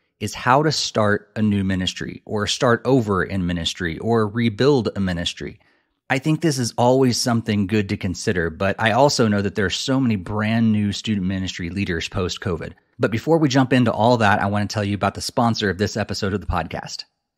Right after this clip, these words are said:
G Shades is a youth ministry curriculum and teaching strategy focused on helping students see everyday life situations through the lens of the gospel. G Shades has options to fit everyone as well,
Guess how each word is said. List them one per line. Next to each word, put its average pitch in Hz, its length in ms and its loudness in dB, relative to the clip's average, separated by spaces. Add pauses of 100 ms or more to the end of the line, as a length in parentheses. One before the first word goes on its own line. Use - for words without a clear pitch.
(300)
G 160 220 0
Shades 82 440 0
is 110 200 -4
a - 20 -2
youth 143 300 0
ministry 123 340 0
curriculum 92 640 0
and 101 160 -6
teaching 147 380 -2
strategy 82 720 -4 (200)
focused - 460 0
on 151 140 -2
helping 113 360 0
students 98 600 -4 (160)
see - 320 -8
everyday 127 580 -2
life 98 240 -2
situations 85 880 -4
through 131 120 -6
the 143 100 2
lens 104 260 -2
of 95 80 -10
the 104 60 -4
gospel. 104 560 -2 (500)
G 117 220 -2
Shades 135 340 4
has 110 320 0
options 113 460 2
to 101 80 -6
fit - 260 -2
everyone 92 480 -2
as 82 140 -8
well, 87 340 -2